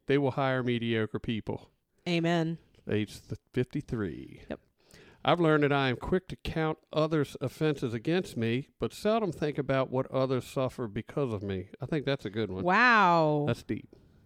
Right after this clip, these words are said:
Speaker 2: That's very deep. How old is that person?
Speaker 1: Thirty-nine.
Speaker 2: Wow.
Speaker 1: That's pretty good coming from a
Speaker 2: Yeah, for
Speaker 1: thirty-nine-year-old.
Speaker 2: sure.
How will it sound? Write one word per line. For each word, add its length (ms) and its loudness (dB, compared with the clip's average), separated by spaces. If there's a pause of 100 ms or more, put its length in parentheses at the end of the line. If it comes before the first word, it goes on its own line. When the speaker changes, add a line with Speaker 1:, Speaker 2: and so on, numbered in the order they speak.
(120)
Speaker 2:
That's 260 0
very 380 0
deep. 260 -6
How 100 -2
old 100 -2
is 40 -4
that 160 0
person? 240 0
Speaker 1:
Thirty-nine. 600 0 (180)
Speaker 2:
Wow. 140 2 (100)
Speaker 1:
That's 300 10
pretty 160 4
good 200 -2
coming 240 -2
from 180 -2
a 20 0
Speaker 2:
Yeah, 540 4
for 0 -
Speaker 1:
thirty-nine-year-old. 280 0
Speaker 2:
sure. 300 2